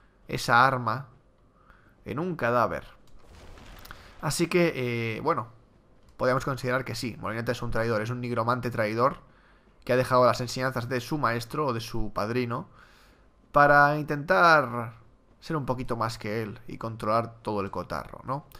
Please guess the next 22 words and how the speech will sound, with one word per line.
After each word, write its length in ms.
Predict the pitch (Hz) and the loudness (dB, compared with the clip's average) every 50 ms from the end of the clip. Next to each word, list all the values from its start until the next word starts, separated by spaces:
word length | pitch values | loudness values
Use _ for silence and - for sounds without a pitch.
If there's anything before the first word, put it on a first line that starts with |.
| - - - - - - - - _ _ _ - - | -20 -20 -20 -20 -20 -20 -20 -20 _ _ _ -12 -2
Y 100 | 151 143 | -2 0
aquí 120 | 143 165 | 2 2
es 80 | 170 160 | 4 4
donde 220 | 165 170 160 147 | 4 4 6 4
la 80 | 139 131 | 4 4
gente, 340 | - 143 131 131 143 139 135 | 2 -2 -4 -2 -2 -2 -2
pues, 280 | - - 117 110 - | -2 -4 -4 -4 -4
considera 520 | - 123 113 117 - 123 117 120 123 123 120 | -6 -8 -8 -4 -2 0 2 2 2 2 0
que 140 | - 107 | -2 -12
quizás, 640 | - 120 113 113 - 156 139 127 143 - - - - - | -10 -10 -12 -2 2 2 2 2 2 -4 -12 -16 -18 -14
eh, 300 | - 104 95 90 90 98 101 | -12 -10 -8 -8 -8 -10 -8
Molinete 440 | 113 123 127 127 127 123 120 127 135 | -6 -4 -4 -4 -4 -4 -4 -4 -6
podría 760 | 117 - - - 110 107 110 113 123 139 156 160 147 131 117 | -8 -8 -12 -8 -6 -4 -2 -2 -2 0 0 2 2 2 0
s-, 180 | 113 - - - | 0 -2 -8 -6
haberse 400 | 123 123 120 123 135 127 - 131 | -6 -4 -2 -2 -2 -2 -2 -4
aliado 400 | 113 113 110 107 107 117 120 120 | -4 -2 -2 -2 0 0 -2 -2
con 140 | 117 107 107 | -2 -4 -6
estos 320 | 113 113 113 131 117 - | -6 -6 -8 -8 -8 -8
seguidores 400 | - 113 107 104 104 107 107 107 | -6 -6 -4 -4 -4 -4 -4 -6
de 100 | - 104 | -8 -8
lo 120 | 98 98 95 | -6 -6 -8
oculto. 460 | 92 - 101 92 90 - - - | -6 -8 -8 -8 -8 -10 -14 -18